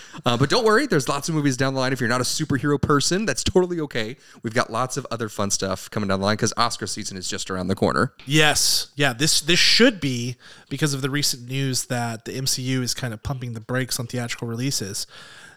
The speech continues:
Speaker 2: this should really be, you know, we're gonna do, like, a M C U, state of the M C U before we go into that, like, break.
Speaker 1: Yeah.
Speaker 2: Um, like we like to do, but really after that, that's kinda it for a bit,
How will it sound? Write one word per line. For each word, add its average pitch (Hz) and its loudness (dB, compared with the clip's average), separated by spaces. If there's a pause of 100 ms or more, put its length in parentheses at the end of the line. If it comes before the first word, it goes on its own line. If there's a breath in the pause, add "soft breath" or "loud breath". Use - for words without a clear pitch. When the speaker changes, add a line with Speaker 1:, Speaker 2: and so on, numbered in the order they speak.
Speaker 2:
this 175 0
should 311 6
really 233 4
be, 185 2
you 143 -4
know, 135 0
we're 160 4
gonna 185 6
do, 170 4
like, 156 4
a 143 4
M 151 0
C - 0
U, 139 0
state 139 -2
of 127 -4
the 127 -4
M 139 -4
C - -2
U 135 0
before 127 -6
we 123 -6 (500)
go 139 0
into 139 0
that, 151 4
like, 151 -2 (240)
break. 147 2 (100)
Speaker 1:
Yeah. 95 -4 (240 loud breath)
Speaker 2:
Um, 131 2
like 139 0
we 143 2
like 143 2
to 143 -4
do, 135 -2
but 147 -4
really 185 2
after 135 -4
that, 147 0
that's 143 0
kinda 165 -2
it 135 -2
for - -6
a 107 -6
bit, 101 -8